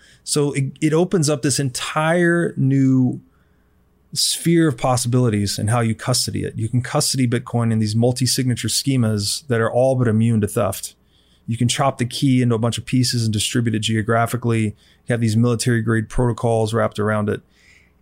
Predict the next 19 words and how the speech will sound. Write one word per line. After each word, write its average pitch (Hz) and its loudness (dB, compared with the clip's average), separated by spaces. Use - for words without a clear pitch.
And 139 2
it 131 0
gives 143 0
you 127 2
an 123 0
abs-, 147 0
an, 139 -4
it, 135 0
it 147 2
is 147 2
the 143 0
highest - -2
implementation 143 0
of 117 -2
human 147 0
self-ownership 117 0
we've 104 -6
ever 98 -4
had. 98 -6